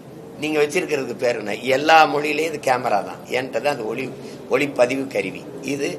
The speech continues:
எல்லா இதுலயும் லைட்டு, எனக்கு இது விளக்கு, குழல் விளக்கு, புரியுதா உங்களுக்கு? சிமிழ் விளக்கு அப்படின்னு இருக்குது.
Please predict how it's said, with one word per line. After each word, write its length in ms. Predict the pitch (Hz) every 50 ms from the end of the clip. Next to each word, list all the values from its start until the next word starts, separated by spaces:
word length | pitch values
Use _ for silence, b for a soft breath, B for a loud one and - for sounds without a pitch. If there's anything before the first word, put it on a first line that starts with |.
| - B B B B B B - 131 147
எல்லா 160 | 151 156 165 160 151
இதுலயும் 280 | 147 147 151 156 143 131 123
லைட்டு, 300 | 131 139 139 151 - - - - - - 131
எனக்கு 240 | 139 143 131 113 151 156
இது 120 | 147 127 113 110
விளக்கு, 340 | 117 113 113 110 - - 87 - -
குழல் 280 | - 143 135 131 123 117
விளக்கு, 360 | 107 98 92 87 - 104 107 107 95 80 - B B B B B B B - - - - -
புரியுதா 260 | - 135 139 131 120 110
உங்களுக்கு? 280 | 101 95 101 107 151 160 143 -
சிமிழ் 300 | 151 143 143 135 120 110
விளக்கு 280 | 104 98 92 95 113 127 147
அப்படின்னு 360 | - - 113 135 160 160 131
இருக்குது. 260 | 107 95 - 78 -